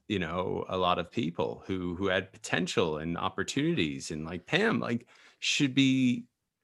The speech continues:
like, we sh-, she should be on surfing's Mount Rushmore, competitive surfing's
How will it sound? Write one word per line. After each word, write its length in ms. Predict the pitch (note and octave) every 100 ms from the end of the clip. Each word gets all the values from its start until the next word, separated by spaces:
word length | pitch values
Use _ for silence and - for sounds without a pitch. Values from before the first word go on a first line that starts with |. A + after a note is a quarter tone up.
| _ _ _ _ _ _ _
like, 240 | B2+ B2+ A#2+
we 140 | C3
sh-, 140 | B2+ -
she 240 | - C3
should 220 | - A3
be 120 | F#3
on 220 | G2 F#2 F2+
surfing's 680 | F2+ - G#2 F#2+ F#2+ F2 G2
Mount 240 | E2+ -
Rushmore, 520 | D#2+ D#2 - F#2 D#2
competitive 600 | - G2 - A#2+ G#2+ G2
surfing's 800 | - G#2 F2 F#2 F2 E2+ D2+ -